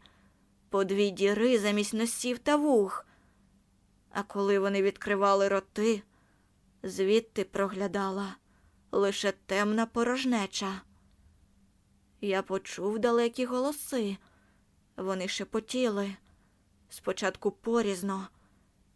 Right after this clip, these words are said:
а потім майже в унісон, зливаючись в один єдиний хор. "Іди до нас, будь з нами,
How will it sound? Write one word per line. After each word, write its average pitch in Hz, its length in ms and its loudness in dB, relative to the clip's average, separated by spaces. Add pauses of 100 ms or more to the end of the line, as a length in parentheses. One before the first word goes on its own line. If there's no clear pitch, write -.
а 196 120 -4
потім 208 640 -4 (560)
майже 196 460 0
в 190 60 -2
унісон, 208 680 -2 (640)
зливаючись 214 880 2
в 202 80 -2
один 214 380 2
єдиний 262 460 2
хор. 208 520 -2 (1120)
"Іди 254 420 -6
до 269 180 -6
нас, 269 760 -8 (760)
будь 269 360 -4
з 262 120 -8
нами, 285 680 -6